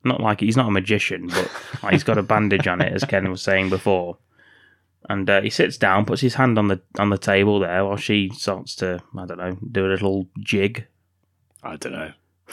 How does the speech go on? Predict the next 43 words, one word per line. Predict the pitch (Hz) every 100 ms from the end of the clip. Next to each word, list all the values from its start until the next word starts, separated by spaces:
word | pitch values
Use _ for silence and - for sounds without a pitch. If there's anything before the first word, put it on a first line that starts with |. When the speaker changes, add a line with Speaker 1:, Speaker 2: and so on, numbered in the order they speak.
| -
Speaker 2:
I | 87
don't | 87
know | 85
what | 87 92
they | 95
do, | 92 85 - -
prostitutes, | - - - - 92 - - _ _ _ _ - -
Your | 90
Honour. | 90 92 - _ _ -
Speaker 1:
<laughs> | - - 180 - 202 - 196 - 185 165 - - - - - _
But | 135
I | 147
just, | 156 147
and | 139
then | 143
Chuck | 139 - 196 -
Norris | 165 208 214 180
appears. | 147 127 110 95 92 -
Speaker 2:
Yeah, | 311 240
but | 185 131 -
fir-, | - 220
you | 208 190
get | 233 -
to | 156
see | - 92
his | 98
belt | 104 131 196
buckle | 226 180 - 90
first. | - 73 71 104
Speaker 1:
Oh, | 92 90
Speaker 2:
And | 92
Speaker 1:
yeah, |
Speaker 2:
it's | 90
Speaker 1:
beautiful. | 90 92 95 92
Speaker 2:
a |
beautiful | 92 117 - 78
belt | 80 87
buckle, | 82 69 - 78
isn't | 87 92
it? | - -
Really | 95 123 101 82
is | 82 78
nice. | 82 85 78 -